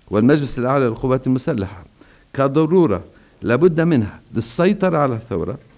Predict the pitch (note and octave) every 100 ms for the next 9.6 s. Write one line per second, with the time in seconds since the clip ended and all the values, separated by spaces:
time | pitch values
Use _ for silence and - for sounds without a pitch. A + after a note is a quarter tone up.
0 | _ _ - A2+ C3 D#3 F#3 D3 - -
1 | A2 D3+ D3+ D3 D3 - _ - F2+ F#2
2 | - - D3+ D3 A#2 G#2+ G#2+ G#2+ A#2+ B2+
3 | - - F2 G2+ - D3+ C#3+ D3 - -
4 | _ - A#2+ F#3 D#3+ A2+ G#2 D#3 C#3+ A#2
5 | C3+ F3 C#3 G#2+ - C#3+ C3+ A#2+ A#2+ C#3+
6 | C#3 C#3+ C#3+ - - _ - A#2+ F3 F#3
7 | F#3 E3+ D3 C#3+ F3+ - - C3 C3 A2+
8 | A#2+ C#3 B2+ A2+ A2+ C#3+ D#3 C#3 A2+ C#3+
9 | C#3 D3 D3 C3+ A2+